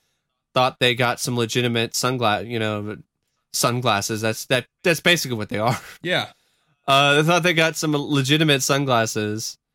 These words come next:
Speaker 1: and then they got a bunch of fakes, and maybe might have fucked their eyes up.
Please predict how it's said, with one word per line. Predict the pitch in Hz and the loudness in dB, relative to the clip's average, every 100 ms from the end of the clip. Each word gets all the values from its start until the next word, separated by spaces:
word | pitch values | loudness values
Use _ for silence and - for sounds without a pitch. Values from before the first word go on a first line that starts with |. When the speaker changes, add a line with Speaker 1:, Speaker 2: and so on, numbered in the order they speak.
| _ _ _ - | _ _ _ -4
Speaker 1:
and | 127 127 127 123 123 123 123 120 120 - | 0 2 4 4 4 4 4 2 -2 -6
then | 117 113 127 127 127 123 120 120 120 - - - | -8 0 2 4 2 2 0 -2 -4 -10 -18 -10
they | 113 113 117 113 113 113 113 110 110 110 _ _ _ _ _ _ _ _ _ _ _ - | 0 4 4 4 2 0 -2 -2 -4 -8 _ _ _ _ _ _ _ _ _ _ _ -4
got | 117 117 | 0 0
a | 123 | 0
bunch | 123 131 139 | -2 -2 -2
of | |
fakes, | 127 135 143 - - - _ _ _ - | -2 0 0 -4 -12 -14 _ _ _ -14
and | 107 101 101 101 | -10 -8 -8 -6
maybe | 110 110 | -6 -4
might | 113 113 | -4 -4
have | 110 | -2
fucked | 127 - | -4 -2
their | 123 | 2
eyes | 120 123 117 | 2 2 -2
up. | 95 | -6